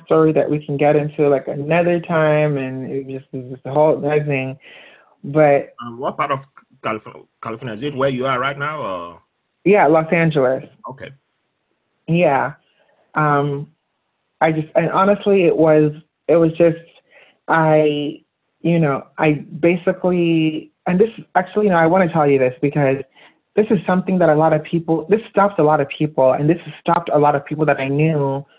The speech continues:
Speaker 2: Hmm.
Speaker 1: who were my friends at U T D, where it's like, "How am I gonna do this? How am I gonna do that?" Honestly, as I got older, it stopped me. And I think because I was really young at that time, it didn't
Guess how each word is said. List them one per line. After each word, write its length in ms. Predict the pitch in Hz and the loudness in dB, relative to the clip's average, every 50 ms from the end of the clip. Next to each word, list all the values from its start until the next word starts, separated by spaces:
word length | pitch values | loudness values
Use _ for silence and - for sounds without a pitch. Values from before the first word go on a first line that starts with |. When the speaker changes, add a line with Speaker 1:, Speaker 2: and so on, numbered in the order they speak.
| _ _ _ _ _ _ | _ _ _ _ _ _
Speaker 2:
Hmm. 160 | 135 131 123 143 | -16 -12 -6 0
Speaker 1:
who 180 | 156 165 156 | 2 4 6
were 100 | 147 143 | 6 4
my 140 | 139 135 139 139 | 4 2 -2 -2
friends 260 | - 156 156 151 147 | 0 0 2 4 2
at 120 | 143 135 | 2 2
U 140 | 147 151 151 | 2 0 -2
T 180 | 151 - 156 147 | -2 -4 -8 -4
D, 240 | 143 143 139 139 | -2 0 2 2
where 160 | 139 139 143 143 | 2 2 0 -2
it's 160 | 143 - - | -2 0 0
like, 220 | 139 131 127 - _ _ _ _ _ | 0 0 -2 -6 _ _ _ _ _
"How 140 | _ - 151 | _ -4 -2
am 60 | 143 | -2
I 60 | 147 143 | 0 0
gonna 180 | 151 147 139 | 0 -2 0
do 140 | 139 151 156 | 0 0 0
this? 180 | 156 196 175 165 | 0 0 -2 -2
How 80 | - 160 | -2 -2
am 80 | 160 156 | 0 0
I 60 | 147 | 0
gonna 160 | 151 147 143 | 0 -2 -2
do 160 | 143 160 160 | -2 -2 2
that?" 220 | 156 156 131 - - - - - - | 2 0 0 0 -6 -18 -18 -4 -2
Honestly, 420 | 170 208 240 233 - - 262 233 | 0 0 0 -2 -2 -2 2 2
as 120 | 202 190 | 2 4
I 80 | 180 165 | 2 2
got 160 | 175 190 - - | 2 2 2 2
older, 300 | 170 165 170 190 190 151 | 2 2 2 4 2 2
it 120 | 151 151 - | 2 0 -4
stopped 380 | _ - 156 156 - - - - | _ -2 -2 -2 -2 -4 -14 -12
me. 180 | 131 135 143 160 | -6 -4 -2 0
And 100 | 139 147 | 0 0
I 60 | 151 | -2
think 200 | 147 - 214 226 | 0 0 0 0
because 200 | 190 165 175 165 | 2 0 0 0
I 60 | 175 151 | 0 0
was 200 | 147 143 131 143 | 0 -2 -2 0
really 180 | 151 151 151 | 0 0 0
young 480 | 143 139 131 131 131 143 160 170 165 156 - - _ _ _ _ _ _ _ | -2 -2 -2 -2 -2 -2 -2 -4 -4 -6 -12 -20 _ _ _ _ _ _ _
at 100 | - - | -4 -2
that 160 | - 156 - - | 0 -2 -2 -2
time, 260 | - 156 156 156 151 | -4 -2 0 0 2
it 40 | 139 | 2
didn't 200 | 147 135 120 | 0 0 -2